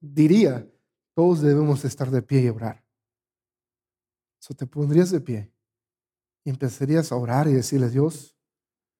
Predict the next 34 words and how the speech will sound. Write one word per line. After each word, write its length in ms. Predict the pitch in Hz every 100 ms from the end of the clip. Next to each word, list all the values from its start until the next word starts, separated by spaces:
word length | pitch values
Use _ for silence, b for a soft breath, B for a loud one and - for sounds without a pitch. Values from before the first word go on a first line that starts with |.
| _ _ _ _ _ _ _ _ _ _ _ _
este 260 | 151 139 151
es 60 |
mi 140 | 143 143
pecado", 580 | 139 139 139 160 175 165
lo 140 | 139
puedes 260 | 143 151 147
hacer 220 | 139 151
en 100 | 151
tu 100 | 151
mente, 300 | 147 143 170
no 140 | 139
tienes, 280 | 139 143 135 _ _ _ _ _
lo 120 | - -
puedes 220 | 135 147
hacer 380 | 143 156 151 - _ _ -
y 80 |
gritarlo 480 | 139 147 170 220 156
si, 240 | 131 147 -
si 120 | 135
quieres, 360 | 185 233 139
o 40 | 127
sea, 120 | 147
no 100 | 147
importa. 440 | 156 208 202 - - _ _ _ _ _ _ _ _ _ _
Pero 320 | 143 139 131 _
puedes 420 | _ 156 180 180 -
confesar 880 | 170 147 - 135 - 160 156 151
tu 140 | - 170
pecado 680 | - 147 - 131 127 135 147 _ _ _ _ _ _ _ _ _ _
a 80 | 143
Dios 400 | 123 127 131 135
y 40 | 139
decirle, 340 | 135 143 135
"Dios, 460 | 127 139 156 156